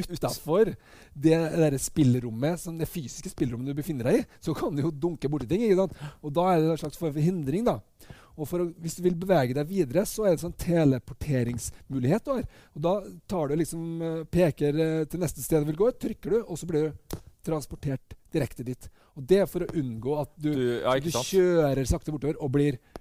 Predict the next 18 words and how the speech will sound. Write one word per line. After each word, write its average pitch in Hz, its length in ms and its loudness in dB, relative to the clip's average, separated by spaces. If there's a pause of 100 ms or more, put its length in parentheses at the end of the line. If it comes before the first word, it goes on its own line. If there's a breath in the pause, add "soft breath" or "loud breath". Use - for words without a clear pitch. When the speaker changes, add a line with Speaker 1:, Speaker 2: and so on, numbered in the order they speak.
Speaker 1:
sjøsyk. - 540 -10 (220)
Speaker 2:
Ja. - 160 0
Speaker 1:
Det 233 60 -2 (420)
Speaker 2:
Ja, 131 80 2
for 185 80 4
det 214 140 6
er 156 100 6
jo 147 120 6 (260)
et, 147 420 2
har, 143 160 2
har 143 320 2
vært - 300 -4
et 101 80 -4
diskusjonstema 107 840 -4
rundt 101 160 -6
V 113 100 -4
R-teknologien, 95 640 -4
denne 107 180 -4